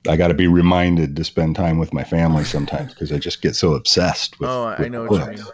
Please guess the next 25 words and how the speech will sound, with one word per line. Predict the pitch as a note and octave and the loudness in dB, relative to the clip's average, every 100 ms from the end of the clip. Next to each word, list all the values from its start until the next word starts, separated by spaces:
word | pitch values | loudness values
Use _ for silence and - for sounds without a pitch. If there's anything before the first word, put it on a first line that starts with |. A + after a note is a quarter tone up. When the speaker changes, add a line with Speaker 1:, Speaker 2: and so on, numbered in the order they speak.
| _ - | _ -18
Speaker 2:
I | A2 | -14
know | A2+ | -12
what | G#2+ | -14
you | A2 | -16
mean. | G#2+ G#2 _ - _ _ _ | -18 -18 _ -20 _ _ _
I, | A2 B2 B2 A2+ - _ _ - | -4 -2 -2 -4 -8 _ _ -6
I | B2 B2 A#2+ A2 | -4 -2 -4 -8
sometimes | - E3+ E3+ D3+ C3+ | -10 -10 -8 -8 -8
sit | D3 C#3 | -10 -10
here, | C#3 A#2 F#2 | -8 -8 -6
and | A#2 G#2+ | -8 -10
I, | - - - - | -14 -12 -12 -8
I | D#3 | -6
only | E3 | -4
have | D#3 C3+ | -4 -4
my | A2+ | -4
wife. | G#2 G2+ G2 - | -4 -8 -10 -14
Uh, | G#2 | -14
we | G2+ | -12
don't | A#2 | -12
have | A#2 | -12
any | G#2+ | -14
kids | G2 A2+ G#2 | -14 -14 -12
yet, | G2+ F2 _ | -12 -12 _
but, | G#2+ G2 - | -10 -10 -10